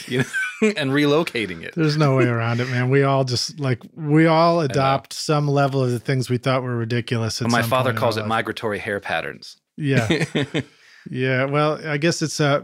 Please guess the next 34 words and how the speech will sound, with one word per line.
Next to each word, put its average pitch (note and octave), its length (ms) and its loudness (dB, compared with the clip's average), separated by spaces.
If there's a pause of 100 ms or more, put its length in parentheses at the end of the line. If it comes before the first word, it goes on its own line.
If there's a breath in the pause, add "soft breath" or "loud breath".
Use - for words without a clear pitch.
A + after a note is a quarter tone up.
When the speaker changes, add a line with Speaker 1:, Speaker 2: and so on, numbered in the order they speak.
Speaker 2:
my E3 240 4
next E3+ 540 0
thing D3 360 0
is C3+ 220 0
to B2+ 420 0 (360)
cut D3+ 160 4
off C3+ 140 2
the C3+ 100 0
hair, B2+ 260 2
cut C3+ 180 0
off B2+ 160 -2
the C3 80 -6
beard, B2 460 0
and B2 120 -4
just A2+ 140 -4
go A#2+ 120 0
back A2+ 240 0
to A#2+ 100 -4
a G#2+ 60 -2
bu-, B2 240 -2
sh-, - 160 -8 (140)
shaved C3 400 0
and B2 80 -2
a A#2 40 -4
buzz A2+ 280 -2
cut. A2 360 -6 (180)
Speaker 1:
There A2 120 0
you A#2+ 60 0
go. G2 280 -2
Speaker 2:
But D#3 100 0
we'll D3+ 100 2
see. C3 200 2
I, C#3+ 120 2
I'm, E3+ 460 -2